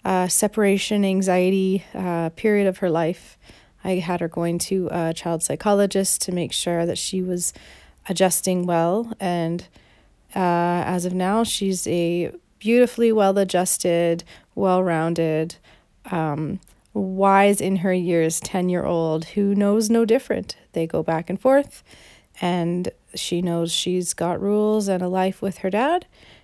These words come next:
and then the following week, she's got rules and a life with her mom and two different families. And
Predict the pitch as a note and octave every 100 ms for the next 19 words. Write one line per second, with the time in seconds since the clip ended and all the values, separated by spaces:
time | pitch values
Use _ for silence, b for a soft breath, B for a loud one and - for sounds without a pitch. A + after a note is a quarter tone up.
0 | _ F3+ F3 F3 F3 F3 E3+ F3 F3 F3+
1 | F3+ F#3+ B3+ - - - F#3+ F#3 F#3+ F#3+
2 | F#3+ - G3+ G#3 A3+ C4 C4+ G#3 F3+ F#3
3 | F#3+ B B B - G3+ G3 G3 - G#3+
4 | G#3+ A3 E4 E3+ E3+ - F#3+ F3+ - G3+
5 | G3+ G3+ G3+ - F#3+ A3+ B3 D#4 D#4+ -
6 | G3+ G3 G3+